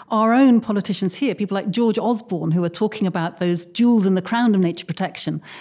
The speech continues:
being ridiculous costs on burden and threatening to get rid of them as soon as he can. So I wouldn't disagree with you that there is a battle going on at the heart of the E U, if you like, on the one hand with the neoliberal forces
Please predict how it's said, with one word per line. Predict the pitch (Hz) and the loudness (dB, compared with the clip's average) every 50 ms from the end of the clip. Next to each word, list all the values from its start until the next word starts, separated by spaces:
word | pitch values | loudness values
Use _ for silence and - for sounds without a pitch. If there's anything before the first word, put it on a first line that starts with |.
| - _ - | -20 _ 0
being | 202 220 202 190 196 - 190 | 2 2 4 4 2 2 2
ridiculous | 190 175 - 190 180 - 196 175 165 | 0 2 2 -2 -2 0 -2 -2 -2
costs | - - - 170 151 - - | -4 -4 -8 -6 -6 -4 -4
on | 185 165 165 | -2 -2 0
burden | 156 175 170 165 156 143 139 135 | 0 0 0 -2 -2 -2 -2 -2
and | 139 147 143 | -2 -2 -4
threatening | - 175 - 170 156 | -4 -6 -4 -4 -4
to | - 165 | -4 -4
get | - 170 - | -6 -4 -4
rid | 175 156 | -2 -2
of | 165 | -2
them | 165 160 160 | 0 0 -2
as | 147 | -2
soon | - - 165 160 | -2 0 0 0
as | 151 - | 0 -2
he | - 170 | -6 -10
can. | - - 185 170 156 160 - - - - - - - - | -6 -4 -4 -4 -4 -6 -8 -10 -12 -20 -20 -20 -20 -12
So | - - - 240 240 247 - - - - - - | -8 0 2 2 2 0 -2 -10 -14 -14 -8 -4
I | 220 240 | -2 0
wouldn't | 240 247 277 262 240 220 - 151 | 2 2 4 4 2 2 0 -6
disagree | 170 214 220 - 220 170 240 262 254 | -4 -4 -2 -2 0 0 2 2 2
with | 240 170 | 2 2
you | 160 160 151 | 0 -2 -4
that | 170 160 - 165 | -4 -6 -8 -6
there | 190 190 190 | -4 -2 -2
is | 190 180 190 | -2 0 -2
a | 180 | -2
battle | 156 - - 190 - - - - 196 180 160 | -4 -2 -4 -6 -6 -6 -4 -2 -2 -2 0
going | 175 175 175 180 | -2 -2 0 0
on | 185 196 190 | 0 0 0
at | 175 170 | 0 -2
the | - 156 | -4 -4
heart | 160 185 175 165 180 | -2 -2 -2 -2 -2
of | 160 | -4
the | 175 170 - | -4 -4 -2
E | 190 190 226 247 | 0 0 2 2
U, | 226 170 | 2 0
if | - - | -2 -2
you | 180 160 | -4 -4
like, | 156 160 - - | -4 -4 -4 -2
on | 170 | -2
the | 170 | 0
one | 170 185 196 196 175 | 0 0 0 2 2
hand | 175 175 170 | 2 2 0
with | 175 170 - | 0 0 0
the | 175 | 0
neoliberal | 180 185 185 180 180 190 180 185 180 170 | 2 2 2 2 0 0 0 -2 -4 -4
forces | - 190 185 180 185 - 170 160 156 - | -2 -4 -4 -4 -4 -4 -6 -6 -6 -8